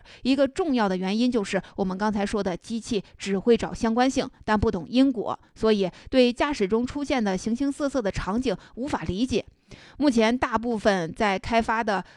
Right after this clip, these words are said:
自动驾驶车辆，大部分自动化或者是有条件的自动化水平，就是说还是由人负责全程的驾驶，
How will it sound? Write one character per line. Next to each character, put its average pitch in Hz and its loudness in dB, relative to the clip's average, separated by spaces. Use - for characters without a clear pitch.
自 294 -4
动 226 2
驾 214 -2
驶 160 -8
车 - -4
辆， 254 0
大 220 2
部 226 -4
分 202 -2
自 311 -2
动 233 4
化 202 0
或 - 0
者 202 0
是 214 0
有 180 -2
条 180 -2
件 208 4
的 214 2
自 196 -12
动 190 -6
化 196 0
水 180 -2
平， 185 -2
就 294 0
是 254 2
说 269 4
还 262 0
是 320 0
由 254 4
人 208 0
负 - -8
责 208 2
全 202 -2
程 202 -4
的 214 2
驾 220 -2
驶， 143 -4